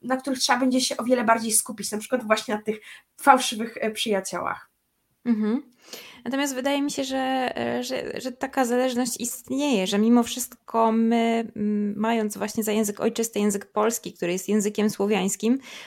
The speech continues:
Speaker 2: mimo wszystko łatwiej będzie nam podejść do nauki języka rosyjskiego, czeskiego, słowackiego i tak dalej, niż właśnie do nauki,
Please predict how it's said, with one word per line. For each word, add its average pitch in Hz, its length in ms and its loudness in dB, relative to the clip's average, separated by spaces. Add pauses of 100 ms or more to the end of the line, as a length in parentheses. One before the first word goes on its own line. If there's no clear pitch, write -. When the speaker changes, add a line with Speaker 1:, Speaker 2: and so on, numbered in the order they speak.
(140)
Speaker 2:
mimo 247 220 6
wszystko 247 360 -4
łatwiej 247 440 2
będzie 190 260 0
nam 202 180 2
podejść 196 340 0
do 196 100 0
nauki 202 320 0
języka 196 340 -2
rosyjskiego, 208 760 0
czeskiego, 208 500 -2
słowackiego 196 800 -2
i 208 80 -6
tak 196 200 -2
dalej, 196 360 2 (360)
niż 233 400 8
właśnie 208 500 2
do 202 100 2
nauki, 208 580 0